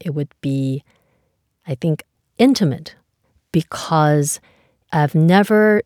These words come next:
embodied my words as much as I did with this book, and hearing it back in my own head as I'm in the recording booth was just quite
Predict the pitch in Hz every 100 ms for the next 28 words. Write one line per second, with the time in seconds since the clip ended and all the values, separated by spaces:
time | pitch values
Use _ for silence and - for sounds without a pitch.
0 | - 147 139 - 139 147 156 151 151 -
1 | - - 139 135 131 135 139 131 156 -
2 | - - _ 151 - 151 139 156 135 143
3 | 135 127 139 131 - - _ 170 123 -
4 | - 139 147 - - 214 214 160 131 -
5 | _ 160 156 - 143 139 147 135 - 180
6 | 160 - 139 131 147 131 120 - 143 -
7 | 190 170 135 113 - - - - _ 147
8 | 180 - - - 160 160